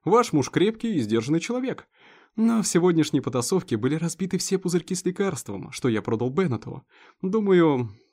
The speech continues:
это было последней каплей в чаше его терпения». «Олсон», зло прошипела женщина и опустила глаза, но уже через секунду вскинула их на доктора.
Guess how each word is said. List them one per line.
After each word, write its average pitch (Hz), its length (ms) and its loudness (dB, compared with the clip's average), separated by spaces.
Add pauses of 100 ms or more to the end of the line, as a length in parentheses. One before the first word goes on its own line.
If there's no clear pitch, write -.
(140)
это 143 200 -2
было 127 200 2
последней 120 400 -2
каплей 123 340 -4
в - 60 -8
чаше 123 320 -4
его 113 160 0
терпения». 117 720 -6 (840)
«Олсон», 117 580 2 (420)
зло 117 380 4
прошипела 107 640 -2
женщина 135 680 -2
и 160 100 -4
опустила 131 520 -4
глаза, 117 480 -2 (380)
но 110 180 2
уже 113 180 0
через 131 280 -4
секунду 127 400 0
вскинула 139 420 -2
их - 260 -8
на 113 140 -2
доктора. 117 500 -6